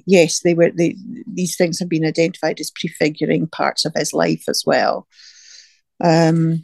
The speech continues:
but yeah, they were, they were valued, and they're still expensive today. Um, saffron's expensive if you're going to cook with it, and, uh, uh, 'cause you only get a tiny little drop. Uh, frankincense and myrrh are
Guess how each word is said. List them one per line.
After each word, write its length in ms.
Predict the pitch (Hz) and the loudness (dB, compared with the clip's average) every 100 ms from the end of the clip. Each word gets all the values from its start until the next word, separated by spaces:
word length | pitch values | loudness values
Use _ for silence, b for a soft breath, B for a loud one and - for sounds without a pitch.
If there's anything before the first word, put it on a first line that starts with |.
| - | 0
but 140 | - 170 | 0 4
yeah, 240 | 180 165 | 4 6
they 100 | 175 | 4
were, 240 | 170 170 - | 4 4 4
they 100 | 196 | 4
were 220 | 185 180 | 6 4
valued, 480 | 170 160 170 165 160 | 4 2 2 0 -2
and 100 | 190 | 0
they're 60 | 170 | -2
still 300 | - 247 254 | 0 0 0
expensive 580 | - - 160 160 160 - | -2 -4 -4 -4 -10 -10
today. 580 | 165 185 262 - 175 175 _ _ _ _ _ _ _ | -6 -2 0 -2 -6 -20 _ _ _ _ _ _ _
Um, 460 | 175 180 170 165 165 | -2 0 2 0 -2
saffron's 560 | - 196 220 147 156 160 | 0 0 0 -4 -4 -8
expensive 600 | - - 156 165 - 214 | -6 0 0 0 -2 0
if 140 | 165 160 | -2 -2
you're 80 | |
going 200 | 156 165 | 0 -2
to 60 | 160 | -2
cook 240 | - 151 | -4 -2
with 140 | 165 151 | 0 2
it, 180 | 185 - | 2 2
and, 320 | 165 165 170 | 2 2 4
uh, 200 | 170 170 170 B B B B _ | 4 4 2 B B B B _
uh, 160 | 180 160 | 0 0
'cause 160 | 170 175 | -2 -2
you 60 | |
only 120 | 175 | -2
get 140 | 165 - | -2 -2
a 40 | |
tiny 260 | - 196 175 | 2 2 2
little 260 | - 139 | -2 -6
drop. 420 | 139 - 190 220 _ - | -4 -2 0 -2 _ -2
Uh, 200 | 180 170 165 | 0 0 0
frankincense 640 | 185 185 180 160 165 165 160 | 0 0 -2 -2 -2 -2 -2
and 80 | 156 | -2
myrrh 260 | 180 | 0
are 60 | 165 | 0